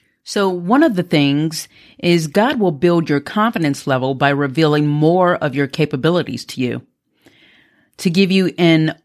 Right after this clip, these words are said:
ultimate sense of assurance and reliance in him as you continue to evolve.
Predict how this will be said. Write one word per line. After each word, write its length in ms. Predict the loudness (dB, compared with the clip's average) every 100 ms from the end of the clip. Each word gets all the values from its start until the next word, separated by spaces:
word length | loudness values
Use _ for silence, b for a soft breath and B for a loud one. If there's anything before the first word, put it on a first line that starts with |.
| 0
ultimate 520 | 0 0 -2 -2 -2
sense 360 | -4 -4 -2
of 220 | -4 -4 -4 -4
assurance 640 | -4 -2 2 2 2 -2
and 200 | -4 0
reliance 680 | 0 2 2 2 2 -2 -6
in 240 | -4 -2
him 440 | 0 0 -2 -6 -10 _ _ _ _ -4
as 200 | 0 0
you 80 | 0
continue 500 | 0 0 0 2 0
to 220 | 0 0
evolve. 760 | 2 0 2 0 -2 -8 -16